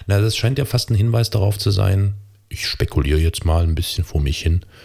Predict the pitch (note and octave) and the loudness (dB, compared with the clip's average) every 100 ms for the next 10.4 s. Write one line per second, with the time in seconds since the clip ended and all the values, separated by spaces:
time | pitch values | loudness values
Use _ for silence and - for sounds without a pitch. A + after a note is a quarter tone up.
0 | - _ _ _ _ _ _ _ _ _ | -20 _ _ _ _ _ _ _ _ _
1 | _ _ E2+ D#2+ D#2 D#2 - _ _ _ | _ _ 0 2 2 -2 -6 _ _ _
2 | _ _ - F#2+ F2+ G2+ G2 - - F2 | _ _ -6 -2 0 0 0 0 0 0
3 | - - _ _ _ _ - F2+ F2 E2+ | 0 -8 _ _ _ _ -2 2 2 2
4 | E2 D#2+ D2+ F#2 A2+ A#2 A#2 A#2 G#2+ - | 2 2 2 2 2 2 2 0 -2 -10
5 | _ _ _ _ - - - F2 - F2+ | _ _ _ _ -4 -2 0 0 0 0
6 | F#2 F2+ F2+ - _ _ _ _ - F2 | 2 2 0 -2 _ _ _ _ -2 2
7 | E2+ D#2+ F2+ E2 E2 F#2 C3 G#2+ A2 A2+ | 2 0 0 0 0 0 2 2 0 0
8 | B2 B2+ B2 A#2+ B2 - D#3 F3+ - _ | 0 0 0 0 0 0 -2 -4 -12 _
9 | _ _ _ _ _ _ _ _ _ _ | _ _ _ _ _ _ _ _ _ _
10 | - F2 D#2+ C#2+ | -2 0 0 -4